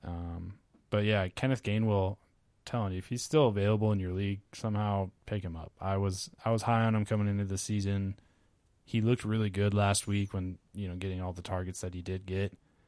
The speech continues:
Um, was making plays, got tackled down at, like, the one. Otherwise, he would have got in the end zone as well. So I like Gainwell going forward as a flex. I think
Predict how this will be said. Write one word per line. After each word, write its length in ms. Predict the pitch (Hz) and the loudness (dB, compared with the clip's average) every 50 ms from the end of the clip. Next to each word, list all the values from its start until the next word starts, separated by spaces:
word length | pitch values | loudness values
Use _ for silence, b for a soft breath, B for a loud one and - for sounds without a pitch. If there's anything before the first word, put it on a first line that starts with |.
| _ _ _ _ _ _ _ - | _ _ _ _ _ _ _ -8
Um, 500 | 127 98 95 92 92 92 90 90 92 90 | -4 -4 -2 -2 -2 -2 -4 -6 -6 -8
was 120 | 92 90 | -6 -4
making 280 | 98 101 98 - 95 87 | -2 -2 -2 -2 -2 -6
plays, 500 | - - 107 104 104 104 104 101 95 - _ _ _ _ _ _ _ _ _ - | -2 2 2 4 4 4 4 2 0 -4 _ _ _ _ _ _ _ _ _ 0
got 180 | 117 110 101 | 0 0 2
tackled 380 | - - 110 101 - 113 104 92 | 2 2 2 2 2 0 -2 0
down 240 | 95 95 95 98 101 | 0 0 2 2 0
at, 60 | 92 | 0
like, 160 | 95 92 - | -2 -4 -4
the 80 | - 87 | -4 -8
one. 580 | 90 90 95 98 98 98 98 98 98 98 98 - _ _ - | -6 -2 -2 0 2 2 2 2 0 -2 -4 -6 _ _ -6
Otherwise, 360 | 107 101 98 95 95 95 - | -4 -2 0 0 0 -2 -2
he 80 | - 101 | -4 -4
would 120 | 98 95 | -4 -4
have 100 | 95 92 | -4 -4
got 200 | 95 95 92 92 | -4 -4 -2 -2
in 100 | 92 92 | -2 -4
the 100 | 92 92 | -2 -2
end 180 | 92 95 95 90 | -2 -4 -4 -4
zone 340 | 92 92 92 90 90 98 - _ - | -4 -4 -2 -2 -4 -6 -8 _ -10
as 200 | - 98 90 87 | -10 -8 -8 -4
well. 500 | 87 101 113 117 113 107 104 104 101 - _ _ _ _ _ _ _ _ _ _ _ _ | 0 4 6 6 8 8 6 4 2 -2 _ _ _ _ _ _ _ _ _ _ _ _
So 200 | - - - 101 92 | -12 -6 -4 -4 -4
I 180 | - 80 110 | -2 -2 0
like 320 | 135 160 170 147 110 104 98 | 0 2 2 0 0 -2 -2
Gainwell 420 | 107 107 110 113 110 104 101 95 | -2 0 2 2 4 2 2 2
going 220 | 98 101 98 95 90 | 2 0 0 0 -2
forward 340 | - - 101 101 98 95 | -2 0 2 2 2 2
as 120 | 95 90 90 | 2 0 -4
a 40 | 85 | -6
flex. 460 | - - 101 92 80 - - - - | -6 -4 -4 -4 -4 -4 -8 -8 -4
I 100 | 95 95 | -4 0
think 240 | 107 110 104 95 | 0 0 0 -2